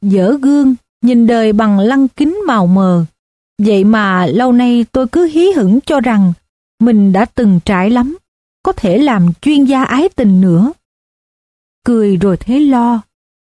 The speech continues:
Bút rõ ràng đã tà, nên có viết tiếp hay rút lui để khỏi tiếp tục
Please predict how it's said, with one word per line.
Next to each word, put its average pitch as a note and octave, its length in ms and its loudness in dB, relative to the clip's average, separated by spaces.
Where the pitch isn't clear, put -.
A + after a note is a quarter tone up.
Bút G#4 180 -2
rõ G#3+ 200 0
ràng G#3 400 -2
đã G3 140 -2
tà, G3 440 -4
nên A3 420 2
có D4+ 200 -2
viết F4 220 -2
tiếp F#4+ 220 0
hay C4 200 0
rút E4 160 0
lui C#4 340 2
để G#3+ 140 0
khỏi G3+ 280 -2
tiếp F#4 240 -4
tục A#3+ 160 -4